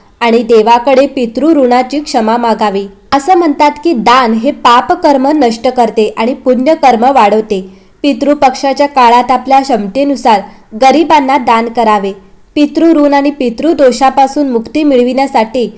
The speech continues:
पितृपक्षाच्या काळात कुटुंबातील सर्व सदस्यांकडून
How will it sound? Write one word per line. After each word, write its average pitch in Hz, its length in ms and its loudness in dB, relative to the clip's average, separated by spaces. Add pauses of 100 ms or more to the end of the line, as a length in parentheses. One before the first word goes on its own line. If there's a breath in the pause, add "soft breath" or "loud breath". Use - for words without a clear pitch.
(300 loud breath)
पितृपक्षाच्या 302 920 0
काळात 233 380 2 (180)
कुटुंबातील 320 640 0
सर्व 262 380 0
सदस्यांकडून 262 840 0